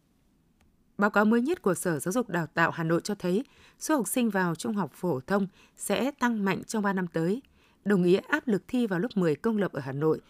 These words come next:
sẽ vẫn còn cao. Với việc tăng hai mươi chín nghìn học sinh trung học phổ thông, sau ba năm nữa, thủ đô cần phải có thêm bảy trăm hai mươi hai lớp học. Theo kế hoạch, Hà Nội sẽ có thêm mười trường trung học phổ thông công lập sau ba năm nữa, nhưng con số này sẽ không thể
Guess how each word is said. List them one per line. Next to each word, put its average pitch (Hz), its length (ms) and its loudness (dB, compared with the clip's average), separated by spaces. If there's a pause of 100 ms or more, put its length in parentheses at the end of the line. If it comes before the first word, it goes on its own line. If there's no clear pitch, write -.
(120)
sẽ - 160 -4
vẫn 240 180 -2
còn 175 200 -2
cao. 185 260 0 (580)
Với 285 120 4
việc 262 260 2
tăng 247 160 0
hai 247 100 -2
mươi 233 100 2
chín 208 220 0
nghìn 240 140 0
học 151 220 -4
sinh 226 260 2
trung 214 180 -2
học 185 160 -2
phổ 151 280 -4
thông, 208 260 0 (360)
sau 220 240 -2
ba 208 120 2
năm 190 200 0
nữa, 226 220 2 (380)
thủ 208 140 4
đô 233 160 4
cần 220 220 0
phải 165 320 -4
có - 160 -6
thêm 220 200 0
bảy 175 160 0
trăm 185 180 -4
hai 196 80 -4
mươi 208 60 -2
hai 196 140 -2
lớp 269 160 -4
học. 175 240 -2 (380)
Theo 247 120 -4
kế 247 140 0
hoạch, 269 180 -2 (240)
Hà 220 140 0
Nội 185 200 4
sẽ 214 120 -4
có 254 100 -4
thêm 254 220 0
mười 185 160 4
trường 160 220 -2
trung 226 220 -2
học 175 120 -2
phổ 151 240 -4
thông 196 180 -2
công 196 220 0
lập 165 140 2 (360)
sau 220 220 -2
ba 208 120 2
năm 196 200 0
nữa, 202 220 0 (400)
nhưng 233 240 2
con 226 140 0
số 214 160 -2
này 220 220 0 (240)
sẽ - 200 -4
không 262 260 -4
thể 160 300 0